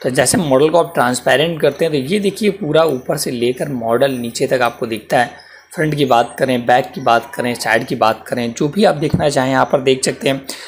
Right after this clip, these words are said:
पूरा ये model आपको सामने है और आपको बेहतरीन सा लुक दिखने वाला है। तो अब हम इसको ले चलते हैं original position पर। इसका background remove करके अब आपको यहाँ पर देखिएगा बेहतरीन सा look है।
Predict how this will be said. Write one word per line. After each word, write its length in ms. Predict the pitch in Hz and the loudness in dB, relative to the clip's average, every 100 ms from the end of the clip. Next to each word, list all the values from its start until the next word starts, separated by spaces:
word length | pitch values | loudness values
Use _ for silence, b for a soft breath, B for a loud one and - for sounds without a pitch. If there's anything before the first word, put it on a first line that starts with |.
| B B | B B
पूरा 280 | 208 233 240 - | 2 2 2 0
ये 100 | 170 | 0
model 300 | 151 117 139 | 2 2 2
आपको 440 | 156 127 - 156 - | 2 0 0 -2 -2
सामने 360 | - 123 117 127 | -2 -2 -2 -2
है 120 | 143 | 2
और 140 | 139 | 2
आपको 300 | 113 - - | 2 0 -6
बेहतरीन 380 | 160 120 107 117 | -4 -6 -4 -8
सा 120 | 113 | -6
लुक 220 | 113 107 117 | -4 -4 -4
दिखने 320 | 120 110 107 | -6 -8 -8
वाला 220 | 98 98 | -8 -8
है। 120 | 107 - _ B B B B - | -12 -16 _ B B B B -6
तो 60 | |
अब 180 | - 202 | 2 4
हम 140 | 208 220 | 4 4
इसको 240 | - - | 2 2
ले 180 | 180 170 | 4 4
चलते 260 | 180 185 | 2 2
हैं 60 | 185 | 4
original 260 | 143 170 160 | 4 2 2
position 460 | 143 131 - 165 | 2 2 -2 -2
पर। 60 | 160 | -2
इसका 200 | 151 147 | 0 0
background 580 | 131 120 127 135 143 135 | 2 2 2 0 0 -2
remove 380 | 113 110 151 151 | -4 -2 -4 -4
करके 440 | - 151 147 165 165 | 0 0 0 -2 -2
अब 320 | - 156 147 | 0 2 4
आपको 440 | 120 - - 147 143 B B B B 160 | 2 0 0 0 0 B B B B 0
यहाँ 140 | 147 | 2
पर 140 | 180 | 2
देखिएगा 340 | 170 156 196 196 | 0 -2 0 0
बेहतरीन 420 | 143 139 135 175 | 2 -2 0 -4
सा 140 | 151 135 | 0 0
look 300 | 113 110 - | 0 -2 -4
है। 180 | - | -14